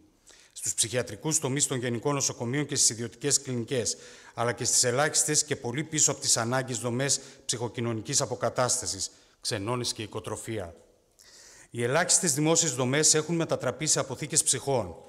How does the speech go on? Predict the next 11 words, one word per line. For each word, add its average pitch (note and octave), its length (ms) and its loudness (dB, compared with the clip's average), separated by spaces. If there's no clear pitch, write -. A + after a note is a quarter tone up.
Ασθενείς C3 420 2
στηβάζονται D3 520 2
σε A#2+ 180 4
ράτζα, C#3+ 320 2
συνοστίζονται C3+ 640 0
ανεξάρτητα C#3 520 2
από C3+ 100 -6
το B2 100 -2
φύλο, C3+ 400 -4
την A#2+ 200 -4
ηλικία, C3+ 560 -2